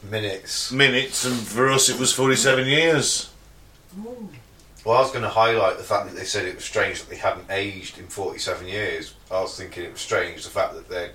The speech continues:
Speaker 1: managed to survive in this little capsule for forty-seven years.
Speaker 2: Mm.
Speaker 1: <laughs> That food and water.
Speaker 2: Yeah. And lack of toilet facilities.
Speaker 1: Mm.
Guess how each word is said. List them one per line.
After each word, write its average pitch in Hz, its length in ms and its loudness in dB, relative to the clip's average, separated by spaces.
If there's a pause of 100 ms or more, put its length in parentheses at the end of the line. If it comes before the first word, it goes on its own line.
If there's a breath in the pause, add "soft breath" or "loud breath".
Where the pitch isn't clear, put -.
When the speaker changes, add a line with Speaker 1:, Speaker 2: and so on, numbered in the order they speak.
Speaker 1:
managed 92 300 -6
to - 80 -10
survive 95 420 -2
in 87 80 -14
this 85 180 -10
little 87 160 -10
capsule - 460 -2
for - 100 -20
forty-seven 87 600 -8
years. 73 400 -14 (640 soft breath)
Speaker 2:
Mm. 110 360 -2
Speaker 1:
<laughs> - 360 0
That - 220 2
food 120 240 2
and 104 140 -4
water. 120 140 2
Speaker 2:
Yeah. 135 300 6 (380 loud breath)
And 131 200 6
lack 143 280 8
of - 160 -4
toilet 170 360 6
facilities. 151 720 6
Speaker 1:
Mm. 110 360 -8